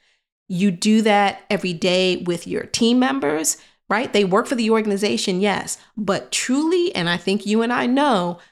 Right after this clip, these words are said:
they deliver for you as their leader.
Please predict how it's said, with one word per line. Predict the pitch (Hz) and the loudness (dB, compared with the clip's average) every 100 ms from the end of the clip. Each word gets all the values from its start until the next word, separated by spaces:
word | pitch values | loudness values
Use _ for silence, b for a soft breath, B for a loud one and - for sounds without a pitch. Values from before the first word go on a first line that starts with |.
| B | B
they | - 175 214 208 170 - | -6 2 2 2 -2 0
deliver | 202 196 208 285 269 190 175 - 175 _ _ | 2 2 2 2 2 0 0 -4 -8 _ _
for | - - | -8 -2
you | 202 180 190 170 - 175 _ _ - | -2 0 0 0 -4 -14 _ _ -4
as | 175 | -4
their | 160 185 | -2 -4
leader. | 175 175 170 - - | -2 -4 -4 -6 -16